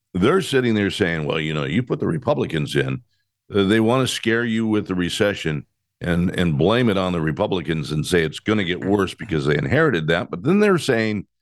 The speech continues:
they're going after retirees, saying the Republicans wanna take away your Medicare, your Social Security. Eh, what,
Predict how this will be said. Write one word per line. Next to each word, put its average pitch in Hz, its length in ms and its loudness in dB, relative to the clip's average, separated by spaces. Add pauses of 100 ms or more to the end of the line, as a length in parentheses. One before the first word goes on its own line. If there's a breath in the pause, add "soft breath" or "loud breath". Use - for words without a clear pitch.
(520)
they're 113 180 2
going 165 320 2
after 120 500 -2 (320)
retirees, 104 760 0
saying 82 380 -2 (500)
the - 100 -8
Republicans 143 720 0
wanna 113 220 2
take 98 280 -2
away 92 380 2
your 82 160 -4
Medicare, 90 600 -2
your 80 120 -4
Social 92 400 -4
Security. 95 640 0 (680 loud breath)
Eh, - 240 -4
what, 123 280 2